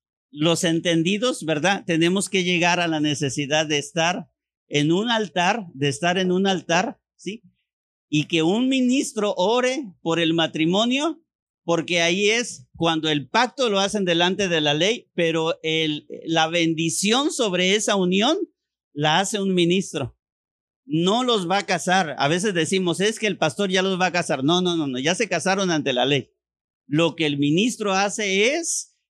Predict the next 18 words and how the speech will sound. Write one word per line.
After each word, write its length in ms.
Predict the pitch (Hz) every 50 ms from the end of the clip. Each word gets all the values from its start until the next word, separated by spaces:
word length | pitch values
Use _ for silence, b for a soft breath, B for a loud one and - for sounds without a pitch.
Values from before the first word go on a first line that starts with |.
| _ _ _
que 340 | - 180 185 185 170 - -
declara 840 | 147 143 143 190 185 175 175 - 185 185 196 214 240 254 269 269 269
lo 280 | 247 220 190 180 135
que 200 | - 170 160 151
ya 140 | 147 185 202
la 160 | 233 254 240
ley 240 | 220 196 208 202 190
dice, 400 | 170 160 170 165 - - 220 220
lo 220 | 196 165 156 147 147
declara 560 | 151 147 143 - 165 160 170 190 202 220 214
en 80 | 196
ese 220 | 180 180 - 202 185
momento, 720 | 180 165 143 143 151 151 156 143 226 247 302 - - _ _ _ _ _ _ _
¿sí? 400 | - - 170 220 262 180 - _ _ _ _ -
Pero 440 | 165 165 170 170 160 170 165 165 -
en 200 | 160 151 156 165
ese 240 | 196 202 202 220 214
momento, 800 | 190 175 175 180 180 196 208 185 - 240 262 302 294 - _